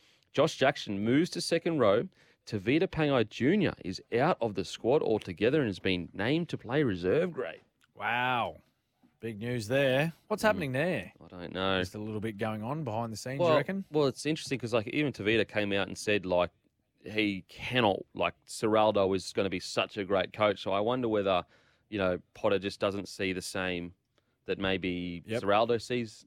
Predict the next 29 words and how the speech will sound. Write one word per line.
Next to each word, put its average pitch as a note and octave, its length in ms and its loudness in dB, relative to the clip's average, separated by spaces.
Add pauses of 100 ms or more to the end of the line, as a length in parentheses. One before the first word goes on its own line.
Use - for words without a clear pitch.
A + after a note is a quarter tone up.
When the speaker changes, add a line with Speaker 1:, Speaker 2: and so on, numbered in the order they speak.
Speaker 2:
Right. G#2 260 -2
Speaker 1:
uh, - 60 -4
in G#2+ 160 -6
Tavita. A#2 400 0 (200)
Speaker 2:
Okay. G#2+ 180 -12 (160)
Speaker 1:
Um, G2+ 340 0 (440)
because, G2+ 260 -6
yeah, A#2+ 220 2
a G2 40 0
player C3+ 280 0
like A#2+ 180 0
Tavita G2+ 340 0
being F#2 220 0
dropped, - 400 2 (320)
very, G#2+ 260 0
very F#2 200 0
interesting. - 420 -14
Speaker 2:
Yeah. A2+ 280 -2 (640)
Um, B2 480 0 (180)
well, E3 260 2
you E3 120 2
know, C#3+ 160 4
like, D#3+ 320 0
Mick D3+ 180 -6
Potter's A2+ 260 0
the G#2 80 -6
coach D3 360 -2
and G#2+ 200 -8
Speaker 1:
Mm. C3 220 -6